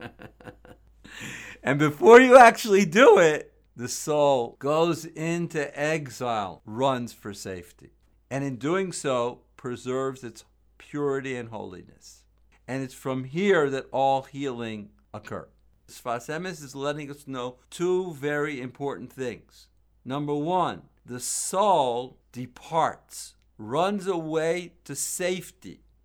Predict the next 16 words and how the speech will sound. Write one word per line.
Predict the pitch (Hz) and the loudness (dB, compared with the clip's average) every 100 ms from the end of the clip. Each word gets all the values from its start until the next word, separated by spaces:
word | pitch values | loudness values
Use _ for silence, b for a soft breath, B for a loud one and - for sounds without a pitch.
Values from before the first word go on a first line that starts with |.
| _ | _
So | - 160 | -6 -4
on | 156 151 | -2 -4
one | 151 208 277 262 | -2 0 0 -2
hand, | 214 165 131 123 160 - _ _ - | -2 -2 -2 -6 -10 -18 _ _ -10
you're | 139 | -6
soulless. | - - 214 220 165 92 - - - - _ | -2 2 4 6 4 -2 -8 -14 -16 -20 _
On | 131 131 | -6 -6
the | - | -2
other | 156 247 233 165 | 2 4 4 2
hand, | 147 135 127 131 - _ _ | 0 0 -2 -8 -16 _ _
your | 113 120 | -10 -8
soul | - - 156 151 147 147 - - | -6 -4 0 2 2 0 -6 -10
is | 107 110 | -12 -10
one | 110 120 180 226 | -10 -4 -2 -2
hundred | 196 190 160 156 | -2 -2 -4 -6
percent | 170 160 - 135 127 | -6 -6 -6 -4 -4